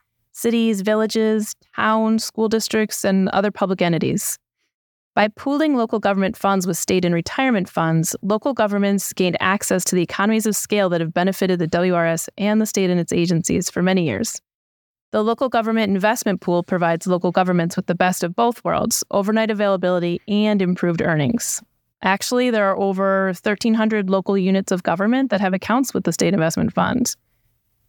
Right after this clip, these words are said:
swib's investment management of the Local Government Investment Pool has provided participating communities rates of return on their funds comparable to national money market funds during changing and challenging economic cycles.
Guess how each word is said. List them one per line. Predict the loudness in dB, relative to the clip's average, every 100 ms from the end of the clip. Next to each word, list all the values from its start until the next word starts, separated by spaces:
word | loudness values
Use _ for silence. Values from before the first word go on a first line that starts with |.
| _
swib's | -6 -2 0
investment | 0 0 0 0 0
management | 2 2 0 0 0
of | 0 0
the | 0
Local | 0 0
Government | 0 0 0 0
Investment | 2 2 0 -2 -2
Pool | 0 0
has | 0 -2
provided | -2 0 0 0
participating | -2 -2 0 0 0 0 0
communities | 0 2 2 2 2
rates | 0 0 0
of | 0
return | 0 0 0
on | 2
their | 0
funds | 0 0 -2
comparable | -2 -4 -2 0 0 0 -2
to | 0
national | 2 2 0 0 2
money | 2 2
market | 0 -2 0
funds | 0 0
during | 0 0 0
changing | -2 0 0 2 2
and | 0
challenging | 0 0 0 0 0
economic | 0 0 0 0
cycles. | 0 0 0 -2 -4 -8